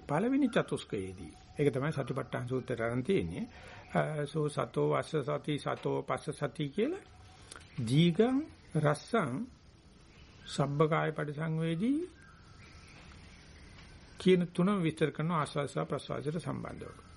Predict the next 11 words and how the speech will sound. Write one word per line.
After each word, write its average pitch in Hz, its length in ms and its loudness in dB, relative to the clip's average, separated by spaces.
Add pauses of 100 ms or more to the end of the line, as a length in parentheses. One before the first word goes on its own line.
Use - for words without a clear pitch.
(500)
ඊට 196 160 4
පස්සේ 214 320 -2
හතරවෙනි 247 500 2
සඳහන් 170 340 0
කරනවා 214 260 0
පස්සම්බයං 160 580 0
කාය 139 220 -2
සංකාරං 135 540 -6
අස්ස 160 200 -8
සිස්සාමීති 139 640 -4
සික්ඛති. 135 520 -2